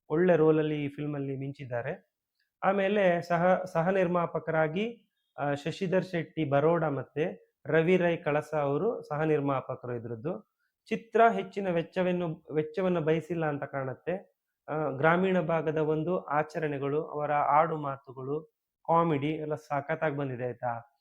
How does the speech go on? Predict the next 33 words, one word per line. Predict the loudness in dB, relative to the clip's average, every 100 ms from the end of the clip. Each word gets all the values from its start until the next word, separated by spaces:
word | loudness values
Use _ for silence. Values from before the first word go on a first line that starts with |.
| _ _ -4
ಇದನ್ನ | -2 0
ನೋಡಿದ್ರೆ | 0 0 0 0 -2
ಫಿಲ್ಮ್ | -2 -4 -2
ಅಂತ | -2
ಅನ್ಸಲ್ಲ | -4 -6 -8 -8
ನನ್ಗೆ. | -6 -6 -8 -12 -20 -8 -6
ಯಾಕಂತ | -6 -6 -6
ಹೇಳಿದ್ರೆ, | -6 -2 -4 -4 -10 _ _ _ _
ಆ, | -4 -2 0 0 -2 -2
ನಮ್ಮ | -2 0 0 0 2 4 2 0 -4
ಈ | -4
ಕರಾವಳಿ | 0 2 4 2
ಭಾಗದಲ್ಲಿ | 0 0 -2 -2 -4 -4
ದಿನನಿತ್ಯ | -4 -4 -6 -8
ಮಾತನಾಡುವಂತಹ | -6 -8 -6 -6 -4 -6 -6
ಮಾತುಕತೆಗಳೇ, | -4 -4 -6 -16 -18 -6 -2 0 -2 -10 _ _ -10
ಆ, | -6 -6
ಫಿಲ್ಮ್ | -4 -4 -2
ಅಲ್ಲಿ | -2
ಬಂದಿದೆ. | -2 -4 -4 -4 -10
ಹಾಗಾಗಿ, | -12 -6 -4 -4 -2 -4 -4 _ _ _ -6
ಆ, | -2 -2 0
ನಾವೇ | 2 2 6 4 4
ಪಾತ್ರಗಳ | 4 2 0 -2 -2
ಜೊತೆ | -2 -4
ಮಾತಾಡ್ತಾ | -4 -4 -4 -4 -6
ಇದ್ದೇವೇನೋ | -6 -4 -2 -2 -4
ಅನ್ನುವಂತ | -4 -6 -4
ಒಂದು | -4 -2 -4 -6
ಫೀಲಿಂಗ್ | -4 -4 -2 -4
ಬರ್ತದೆ | -6 -14 -18
ಫಿಲ್ಮ್ | -10 -8 -6
ನೋಡುವಾಗ. | -6 -4 -4